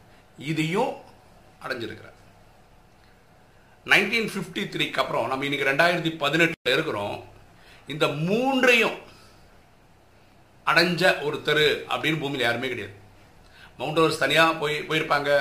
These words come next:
நார்த் போல் தனியா போயிருப்பாங்க, சவுத் போல் தனியா போயிருப்பாங்க. இந்த மூணையும் ஒரே ஆள் அடைஞ்சது வந்து எட்மண்ட் ஹிலாரி தான். டென்சிங் நார்கே வந்து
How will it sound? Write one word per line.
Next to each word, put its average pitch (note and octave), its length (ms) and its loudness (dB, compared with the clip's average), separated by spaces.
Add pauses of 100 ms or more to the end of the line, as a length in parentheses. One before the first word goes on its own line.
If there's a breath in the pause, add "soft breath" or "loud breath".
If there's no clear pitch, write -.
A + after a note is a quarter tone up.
(260)
நார்த் C3+ 280 2
போல் C#3+ 140 -2
தனியா D#3 220 0
போயிருப்பாங்க, D#3+ 500 -2
சவுத் A#2 280 -6
போல் A2 120 -8
தனியா E3 200 -2
போயிருப்பாங்க. C#3+ 340 -8 (120)
இந்த - 240 -8
மூணையும் A#3+ 480 -2 (520)
ஒரே E3+ 220 4 (140)
ஆள் D#3+ 200 6
அடைஞ்சது C#3+ 420 2
வந்து B2+ 280 0 (680 loud breath)
எட்மண்ட் B2+ 380 -4
ஹிலாரி A2 280 -4
தான். G2+ 180 -10 (1000 loud breath)
டென்சிங் A3 400 2
நார்கே F#3+ 400 6
வந்து D#3+ 300 2